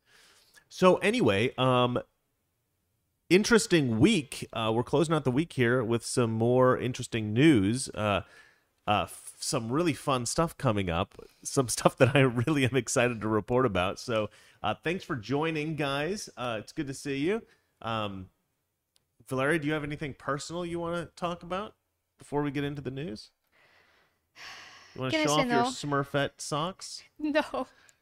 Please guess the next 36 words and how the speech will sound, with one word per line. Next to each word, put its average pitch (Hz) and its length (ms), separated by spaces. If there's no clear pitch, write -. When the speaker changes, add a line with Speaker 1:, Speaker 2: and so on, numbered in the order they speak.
Speaker 1:
She's, 127 260
she's 147 160
bought 156 200
these 143 160
new 131 120
socks 131 380
that 127 40
make 117 140
her 123 80
look 123 140
like 120 100
a 104 40
Smurf, 117 460
and 101 100
she's 98 120
been 104 140
walking 107 240
around 101 120
the 101 100
house. 101 360
Speaker 2:
It's - 80
warm. 349 240
Speaker 1:
It's 247 80
adorable. 117 800
Speaker 2:
It's - 320
warm. 214 580
Speaker 1:
Not 160 180
the 131 60
sexiest 131 500
thing 113 160
I've 107 80
ever 107 160
seen 107 140
in 101 80
my 95 80
life. 98 260